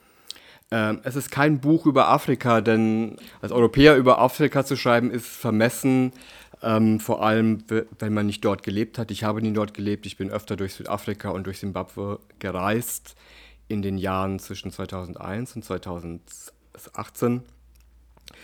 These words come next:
Und ich hatte nie vor, über diesen Kontinent zu schreiben,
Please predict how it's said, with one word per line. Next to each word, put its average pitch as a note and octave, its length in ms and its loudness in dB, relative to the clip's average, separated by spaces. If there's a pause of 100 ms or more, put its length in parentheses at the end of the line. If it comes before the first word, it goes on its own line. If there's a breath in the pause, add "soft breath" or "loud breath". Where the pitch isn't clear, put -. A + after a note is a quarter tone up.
(460 loud breath)
Und A2 320 0
ich - 140 -4
hatte C#3+ 200 4
nie D3 140 8
vor, C#3 640 4
über C3 220 -2
diesen A#2+ 240 -4
Kontinent C3 520 -2
zu C3 380 -4
schreiben, B2+ 840 -2